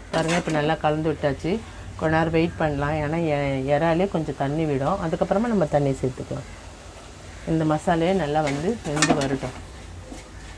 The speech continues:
பாருங்க, இதுலயே வந்து தண்ணி விடுது பாருங்க. தண்ணி விடுது. அதனால தான் நம்ம அது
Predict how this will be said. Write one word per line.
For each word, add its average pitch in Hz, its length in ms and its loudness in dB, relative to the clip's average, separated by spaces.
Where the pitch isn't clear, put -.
பாருங்க, 165 280 2
இதுலயே 175 240 0
வந்து 170 140 0
தண்ணி 165 260 0
விடுது 156 300 -4
பாருங்க. 135 260 -4
தண்ணி 165 280 2
விடுது. 147 280 -2
அதனால 151 320 -2
தான் 185 160 0
நம்ம 165 220 0
அது 156 100 2